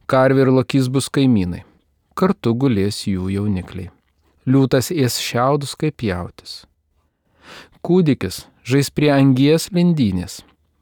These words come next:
Mažylis kiš ranką į gyvatės urvą. Visame mano šventajame kalne nebus vietos jokiai skriaudai nei jokiai niekšybei, nes žemė bus kupina Viešpaties pažinimo, tarsi jūros vandenų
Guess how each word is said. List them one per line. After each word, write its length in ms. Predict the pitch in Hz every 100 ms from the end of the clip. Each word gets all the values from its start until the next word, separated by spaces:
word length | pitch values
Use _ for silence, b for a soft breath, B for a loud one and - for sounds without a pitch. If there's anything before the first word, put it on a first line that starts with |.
| -
Mažylis 580 | 110 101 117 107 110 -
kiš 280 | 107 - 110
ranką 400 | 113 127 127 135 131 -
į 100 | 135
gyvatės 540 | 143 98 98 113 -
urvą. 320 | 104 92 92 - _ _ _ _ _ -
Visame 440 | 127 120 139 147
mano 260 | 156 151 147
šventajame 560 | - 143 151 147 151 -
kalne 440 | 143 143 151 190 B B B B
nebus 420 | 143 165 175 -
vietos 420 | 147 156 160 135
jokiai 300 | 143 127 147 135
skriaudai 560 | - 143 143 160 160
nei 240 | 160 156 143
jokiai 400 | 143 - 127 127
niekšybei, 640 | 135 135 - 104 101 127 _ b b b b b b
nes 140 | 107 104
žemė 300 | 98 101 101
bus 160 | 98 -
kupina 380 | 101 - 101 95
Viešpaties 600 | 98 117 - 135 135 -
pažinimo, 640 | - 113 110 104 98 95 98 _ _ _ _ _ _ -
tarsi 320 | - - 107
jūros 540 | 101 110 139 151 -
vandenų 460 | 127 110 98 95 104